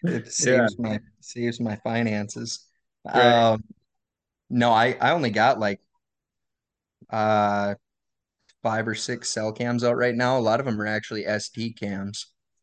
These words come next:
Speaker 1: um, that I'll just use for, for seasonal data, or I'll just run 'em on field edges so I don't have to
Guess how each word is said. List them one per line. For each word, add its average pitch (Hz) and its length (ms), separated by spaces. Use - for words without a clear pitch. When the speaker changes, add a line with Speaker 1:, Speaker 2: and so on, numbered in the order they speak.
Speaker 1:
um, 104 340
that 107 120
I'll 104 120
just 107 280
use 107 280
for, 101 500
for 101 680
seasonal 113 580
data, 107 360
or 113 280
I'll 107 120
just 107 240
run 104 160
'em 104 100
on 101 160
field 107 380
edges 110 420
so 104 140
I 101 100
don't 104 240
have 107 280
to 101 80